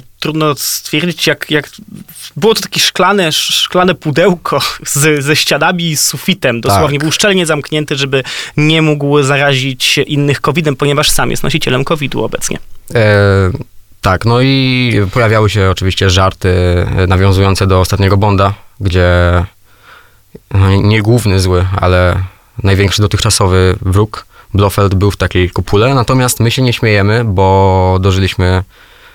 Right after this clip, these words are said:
Speaker 2: ciekawych, nieciekawych czasów i życzymy powrotu do zdrowia panu prezydentowi. E,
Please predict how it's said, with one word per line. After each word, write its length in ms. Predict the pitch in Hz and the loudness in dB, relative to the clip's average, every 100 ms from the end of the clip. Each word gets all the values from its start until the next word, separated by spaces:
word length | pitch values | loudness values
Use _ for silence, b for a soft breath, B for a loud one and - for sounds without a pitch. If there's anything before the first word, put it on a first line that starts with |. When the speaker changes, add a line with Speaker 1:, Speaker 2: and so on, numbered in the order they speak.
| b b b _ _ | b b b _ _
Speaker 2:
ciekawych, 580 | - 123 113 98 98 - | -4 -2 0 0 0 0
nieciekawych 500 | 107 113 107 95 92 | -2 0 0 0 0
czasów 400 | - 95 143 147 - | 0 0 0 -2 -2
i 520 | 110 117 123 127 127 | 0 2 2 2 2
życzymy 420 | 110 - 117 117 107 | 0 0 0 0 0
powrotu 280 | 110 113 117 | -2 0 0
do 100 | 110 | 2
zdrowia 520 | 104 117 98 95 95 92 - | 2 2 2 2 0 -2 -2
panu 180 | 98 | -2
prezydentowi. 680 | 95 104 98 107 95 90 117 131 - B B B B B - | 0 0 0 0 2 0 0 -4 -12 B B B B B 0
E, 760 | 101 98 98 98 95 95 95 | 2 4 4 4 2 2 0